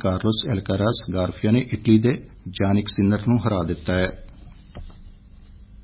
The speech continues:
ਇੱਕੀ ਸਾਲਾ ਕਾਰਲੋਸ ਆਪਣੇ ਪਹਿਲੇ ਫ੍ਰੈਂਚ ਓਪਨ ਫਾਈਨਲ ਵਿੱਚ ਪਹੁੰਚਿਆ ਹੈ।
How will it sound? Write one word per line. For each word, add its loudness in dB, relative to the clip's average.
ਇੱਕੀ 4
ਸਾਲਾ 4
ਕਾਰਲੋਸ 0
ਆਪਣੇ 0
ਪਹਿਲੇ 0
ਫ੍ਰੈਂਚ 0
ਓਪਨ -2
ਫਾਈਨਲ -2
ਵਿੱਚ -4
ਪਹੁੰਚਿਆ 0
ਹੈ। 0